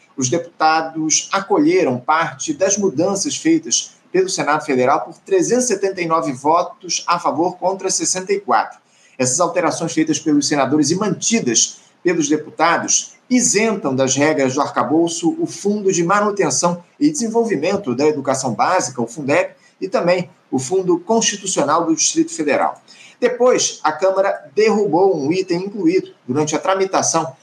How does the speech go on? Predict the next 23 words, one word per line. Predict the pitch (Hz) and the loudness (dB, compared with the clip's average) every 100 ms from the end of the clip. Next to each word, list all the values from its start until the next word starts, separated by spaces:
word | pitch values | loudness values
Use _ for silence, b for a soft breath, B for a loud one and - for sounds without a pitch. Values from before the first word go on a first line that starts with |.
| b b | b b
lá | 131 147 | -2 -2
no | |
Senado | 151 131 127 165 151 110 104 | -2 -2 0 2 0 -2 -2
e | 156 196 202 | -2 -4 -4
defendido | 196 208 311 196 170 135 | -2 0 0 2 2 0
pelo | - 139 135 | 0 0 2
governo | 131 127 147 135 | 0 0 0 0
Lula. | 123 143 95 - b b _ | 2 2 0 -10 b b _
Dessa | - 139 139 | -2 0 2
vez, | 170 180 | 2 2
o | 160 | 0
placar | 139 143 151 - | -2 0 -2 0
foi | 156 | -2
de | 147 | -2
quatrocentos | - - - 208 208 196 | 0 0 0 -4 -4 -2
e | |
vinte | 185 180 | -4 -4
e | - | -4
três | 165 185 185 - | 0 0 0 0
a | 165 160 - | 0 0 -4
dezenove | 185 196 190 143 165 156 131 | -4 0 0 0 0 0 -2
pela | 139 147 | -2 0
rejeição. | 147 151 156 - 104 95 | 2 2 2 0 -4 -6